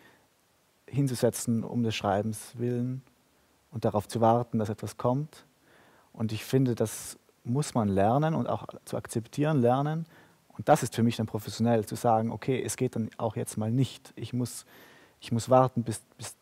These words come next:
bis die Eingebung kommt und dann setze ich mich hin.“ Ähm, ich finde, wenn, also Leute, die sich i-,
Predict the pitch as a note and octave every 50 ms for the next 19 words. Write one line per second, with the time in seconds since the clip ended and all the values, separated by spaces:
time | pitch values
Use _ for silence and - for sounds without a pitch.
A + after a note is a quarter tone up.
0 | - - - G#2+ - - _ - A#2+ A2 - - A2 A#2+ B2 A#2+ A2+ G2+ G#2 G2+
1 | - - C3 B2+ A#2 A2 G#2+ - A2+ G#2 - - C3 C#3 B2 - A2 - - -
2 | - A2 G2+ - A#2 A2+ A#2 A2 _ - - - - - - _ - _ - G#2
3 | G#2 G#2 G2+ G#2 G#2 G#2 - - - - - - - - - B2 B2+ B2 A2+ A2+
4 | A2+ A2+ A2+ A2 G#2 - - - - A2 A2 A2 A2+ - A#2 G#2+ A2 G#2+ - A2+
5 | G#2 - - - - E2+ - _ _ _ - - - -